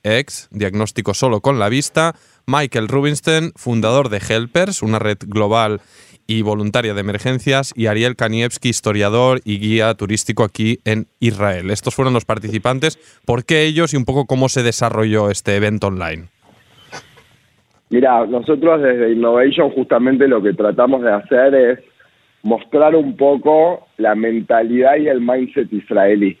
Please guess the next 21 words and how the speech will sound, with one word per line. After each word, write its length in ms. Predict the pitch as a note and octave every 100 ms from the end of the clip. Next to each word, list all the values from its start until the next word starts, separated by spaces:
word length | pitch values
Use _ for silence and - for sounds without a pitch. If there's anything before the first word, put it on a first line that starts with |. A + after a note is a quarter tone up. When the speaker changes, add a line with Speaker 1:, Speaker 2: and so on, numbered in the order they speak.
| -
Speaker 1:
Ujú. 260 | A#2 A2 C#3
Speaker 2:
Y 80 | G2+
tratamos 500 | A#2 A#2 C#3 E3+ -
también 440 | B2 C3 C#3+ D3+
de 80 | D#3+
mostrar 800 | C3 A#2+ - C3+ C3+ C#3 D3 D3+
las 240 | A2+ A2+ A2
diferentes 680 | G#2+ - B2+ D3 D3+ D#3
industrias 880 | C3+ A#2+ B2+ B2+ - C3+ C#3+ C#3+ F3 - _ _ _ _ _
y 100 | G#2+
los 140 | A2 - _ -
tipos 320 | D#3 - C#3+
de 100 | B2+
compañías 800 | A#2 A2 G#2 A2+ B2+ C3+ C#3 E3+ - -
que 100 | F#2
están 260 | - A2+
dentro 280 | A#2 A2+ A2
del 140 | A2 G#2
ecosistema. 760 | G2 G2 G#2 F#2+ G2+ F2+ D2+ _ _
Speaker 1:
Ujú. 220 | A2+ G#2+ C3+ _ _ -
Speaker 2:
Entonces, 400 | A#2+ A2+ B2+